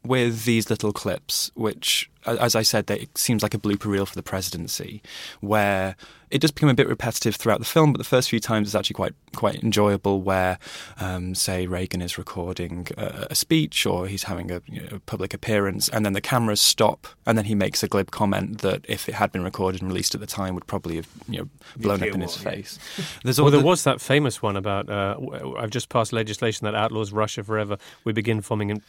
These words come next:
Speaker 2: bombing in five minutes,"
Speaker 1: Which
Speaker 2: which isn't
Speaker 1: unfortunately
Speaker 2: included in this
Speaker 1: it was a,
Speaker 2: film.
Speaker 1: it was a radio appearance, so there's no video footage of that one, which
Speaker 2: Mm.
Speaker 1: disappointed me.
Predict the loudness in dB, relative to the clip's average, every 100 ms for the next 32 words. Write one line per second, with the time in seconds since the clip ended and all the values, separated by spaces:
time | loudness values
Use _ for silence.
0 | -2 0 2 -2 -2 -2 -2 -4 -6 -12
1 | -8 2 4 4 4 4 6 6 6 4
2 | 2 -2 -2 0 0 2 2 2 0 -2
3 | -4 -6 -6 -4 -4 -2 -4 -4 -4 -4
4 | -6 -6 -8 -8 -10 -10 -10 -10 -4 0
5 | 0 0 -4 -6 -8 -12 -14